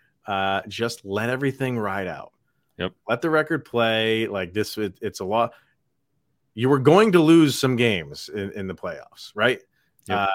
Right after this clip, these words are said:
Speaker 1: Uh, again, it's not ideal that you want, you wanna get that one to, to nothing. It's like getting that one to nothing lead in the game.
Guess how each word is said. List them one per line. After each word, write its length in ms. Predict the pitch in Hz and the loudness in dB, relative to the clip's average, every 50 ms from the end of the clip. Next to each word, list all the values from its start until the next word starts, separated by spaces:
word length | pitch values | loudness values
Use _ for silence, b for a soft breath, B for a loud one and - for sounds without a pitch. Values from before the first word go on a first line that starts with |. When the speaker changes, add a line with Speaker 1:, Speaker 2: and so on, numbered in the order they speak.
| 95 | -4
Speaker 1:
Uh, 240 | 95 95 95 95 - - - | -4 -4 -6 -6 -8 -8 -8
again, 260 | 110 101 110 90 80 | -6 -4 -4 -4 -4
it's 160 | 76 - - | -8 -6 -2
not 160 | 127 135 135 | 0 0 2
ideal 480 | 131 123 113 104 113 120 123 123 120 117 | 0 0 -2 -2 0 0 2 2 2 0
that 220 | 117 113 101 - | -2 -2 -4 -6
you 280 | 120 120 117 113 110 107 | -8 -10 -8 -6 -6 -4
want, 380 | 104 110 113 131 160 170 135 | -4 -2 -2 -2 -2 -2 -2
you 120 | 139 139 131 | -2 -2 -2
wanna 360 | 123 123 127 127 135 135 120 | 0 0 2 2 2 2 0
get 200 | 113 117 98 - | -2 -4 -4 -4
that 200 | 113 95 98 98 | -2 -2 -2 -2
one 200 | 101 107 107 101 | -4 -4 -6 -6
to, 220 | - 107 98 101 - - 95 | -6 -8 -10 -10 -12 -14 -14
to 80 | - 98 | -12 -10
nothing. 360 | 98 101 95 87 - 110 104 | -8 -6 -8 -8 -8 -10 -10
It's 120 | 104 - | -8 -6
like 120 | 135 123 107 | -6 -4 -2
getting 220 | - 127 123 127 | -2 0 0 0
that 120 | 120 113 110 | -2 -2 -2
one 120 | 120 123 | -2 -2
to 60 | 117 113 | 0 0
nothing 260 | 117 107 - 120 117 | -2 -2 -4 -4 -4
lead 140 | 123 117 120 | -2 -2 -2
in 80 | 110 | -4
the 60 | 92 | -4
game. 420 | 80 82 85 95 101 104 92 82 | -8 -10 -10 -8 -8 -8 -10 -12